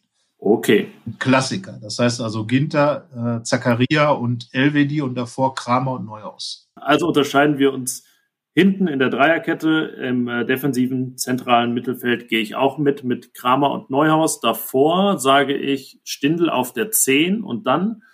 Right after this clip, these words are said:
Speaker 1: mal ein bisschen was anderes. Ein Zweiersturm, Thuram und Wolf.
Speaker 2: Gute, äh, gute Sache, weil ich sag ja schon länger, dass, äh, Hannes Wolf, äh, tatsächlich ein Spieler ist, den ich gerne mal im Zentrum sehen würde. Ähm, die Frage ist halt,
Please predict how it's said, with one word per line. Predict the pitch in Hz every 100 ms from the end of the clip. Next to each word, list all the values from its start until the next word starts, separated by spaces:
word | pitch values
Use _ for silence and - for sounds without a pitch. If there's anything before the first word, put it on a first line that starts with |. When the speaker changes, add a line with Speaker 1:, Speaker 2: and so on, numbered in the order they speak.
| _ _
Speaker 1:
mal | 117
ein | 139
bisschen | 160 196
was | 160 -
anderes. | 135 135 98 -
Ein | - 107
Zweiersturm, | - 117 160 175 - 135 135 143 135 _ -
Thuram | - 113 101 107 170 180
und | - 135 -
Wolf. | 123 113 - - - _ _ -
Speaker 2:
Gute, | 147 175
äh, | 170 151 135 123 127 123
gute | 120 160 143
Sache, | 113 131 190 160
weil | 143 139
ich | 120
sag | 131 135 139
ja |
schon | 120 117
länger, | 117 123 147
dass, | 135 123 120 - 143
äh, |
Hannes | 120 120 113 131 131 -
Wolf, | 117 127 143 143 - - -
äh, | 123 120
tatsächlich | 120 135 - 139 139 127 131 - - _ - _ -
ein | 120
Spieler | 117 - 147 139
ist, | 135 -
den | 131
ich | 120
gerne | 131 131
mal | 131 123
im | 117
Zentrum | - 135 143 135 117
sehen | 113 120 143
würde. | 151 170 226 - _ _ _ _ _ _ -
Ähm, | 127 139 139 143 135 -
die |
Frage | 123 - 131 156 151
ist | 127 - -
halt, | 135 135 139 139 -